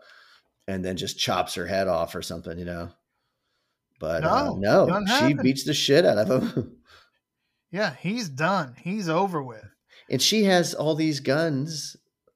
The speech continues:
Speaker 1: Why, why didn't they work earlier?
Speaker 2: Uh,
Speaker 1: Did anyone try to shoot him <laughs> earlier?
Speaker 2: yeah, I don't, yeah, they, that,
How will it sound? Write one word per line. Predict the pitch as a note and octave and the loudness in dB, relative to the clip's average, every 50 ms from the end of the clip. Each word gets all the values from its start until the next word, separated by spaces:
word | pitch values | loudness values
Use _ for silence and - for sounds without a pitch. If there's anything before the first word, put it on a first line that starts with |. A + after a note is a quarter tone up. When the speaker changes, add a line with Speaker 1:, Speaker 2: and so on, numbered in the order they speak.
| _ _ _ _ | _ _ _ _
Speaker 1:
Why, | - - A#2+ C#3 D#3+ G3+ A3 - - - - _ _ _ _ _ _ _ _ - - - _ _ - _ _ _ _ _ _ _ - - _ _ _ _ _ - - _ _ _ _ - | -12 -6 -2 -2 0 0 0 -2 -4 -10 -18 _ _ _ _ _ _ _ _ -20 -20 -20 _ _ -20 _ _ _ _ _ _ _ -20 -20 _ _ _ _ _ -20 -20 _ _ _ _ 0
why | C3+ D#3 F#3 | 2 4 4
didn't | G#3 G#3+ G#3 G3+ | 4 4 4 4
they | G3 F#3+ | 4 4
work | F3+ E3 F#3+ F#3+ F#3 F#3+ | 6 4 4 4 4 4
earlier? | F#3+ G3+ G#3+ - C#3 G#2+ G#2 F2+ F#2 G#2+ G#2 - _ _ _ _ _ _ _ _ - | 2 2 4 2 2 0 -2 -4 -8 -10 -14 -20 _ _ _ _ _ _ _ _ -12
Speaker 2:
Uh, | D3 C#3 A2 - - | -10 -10 -8 -4 0
Speaker 1:
Did | B2 C3 | 2 4
anyone | D#3 F#3+ G3 F#3 F3 E3+ D#3+ | 4 6 6 6 4 4 2
try | - D3 D3 E3 F3 | 4 4 6 6 6
to | F3 | 4
shoot | E3+ - F3+ F3+ F3+ | 2 2 4 4 4
him | F#3 F3+ | 4 2
<laughs> | |
earlier? | F3 F3+ - G3 G3 - A3 D#3 - - - - - C#3+ - - - - - - | 6 8 8 8 8 8 6 4 4 0 -8 -8 -8 -8 -8 -10 -14 -12 -10 -6
Speaker 2:
yeah, | D#3+ E3 E3 D#3 | -2 -2 -2 0
I | - D3+ F#3+ | 2 2 2
don't, | B3 D4 C4 G3 D#3+ C#3+ - - | 4 2 0 -2 -6 -10 -16 -12
yeah, | D3+ F3+ F3 D3+ C#3+ C3+ C3+ | -6 -4 -2 -2 -2 -4 -2
they, | D#3+ G3 A#3+ B3+ | 0 0 2 0
that, | G#3 E3+ G#3 A3 A#3 A3 | 0 0 0 0 0 -2